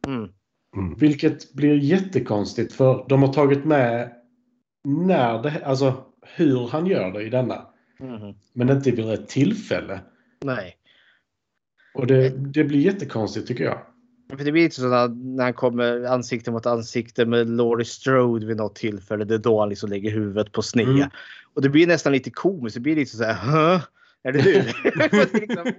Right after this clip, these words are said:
Speaker 1: nej.
Speaker 3: What?
Speaker 1: <laughs> Say what? <laughs> Men de
Speaker 3: Nej, men det
Speaker 1: har ju... Förlåt.
Speaker 3: Nej, nej, men det,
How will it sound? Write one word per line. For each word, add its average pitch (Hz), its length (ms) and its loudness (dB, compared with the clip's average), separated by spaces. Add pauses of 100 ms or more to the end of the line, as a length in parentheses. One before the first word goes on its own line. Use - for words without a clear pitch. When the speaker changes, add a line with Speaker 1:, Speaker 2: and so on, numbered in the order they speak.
Speaker 1:
nej. 156 680 0
Speaker 3:
What? 156 100 -6 (480)
Speaker 1:
<laughs> - 220 -20
Say 180 120 -4
what? 156 680 -6 (640)
<laughs> - 1120 -8
Men 165 100 -2
de 185 60 0
Speaker 3:
Nej, 135 120 4
men 156 80 6
det 160 60 2
Speaker 1:
har 226 140 0
ju... 226 120 -4 (300)
Förlåt. 123 260 -8 (380)
Speaker 3:
Nej, 165 160 4
nej, 151 140 6
men 160 420 -2
det, 151 140 4